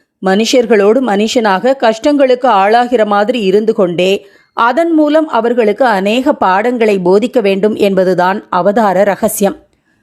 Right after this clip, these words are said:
கிருஷ்ணன் பிரசேனனை கொலை பண்ணியிருக்கிறான்,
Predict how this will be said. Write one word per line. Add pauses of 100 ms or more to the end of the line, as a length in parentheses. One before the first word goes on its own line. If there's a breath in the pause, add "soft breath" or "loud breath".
(180)
கிருஷ்ணன்
பிரசேனனை
கொலை
பண்ணியிருக்கிறான்,